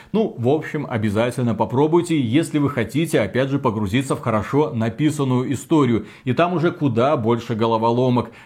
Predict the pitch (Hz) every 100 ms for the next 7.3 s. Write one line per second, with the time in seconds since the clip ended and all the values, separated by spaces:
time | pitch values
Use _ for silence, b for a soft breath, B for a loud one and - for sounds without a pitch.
0 | - 147 170 160 147 147 143 143 135 143
1 | 131 131 135 131 139 131 120 127 104 95
2 | 101 143 131 135 127 127 123 147 139 113
3 | B B 123 165 151 123 123 131 156 131
4 | 107 107 131 131 135 107 98 127 120 131
5 | 131 143 151 220 151 95 80 - 120 165
6 | 190 185 180 185 185 180 - 160 151 185
7 | 185 185 185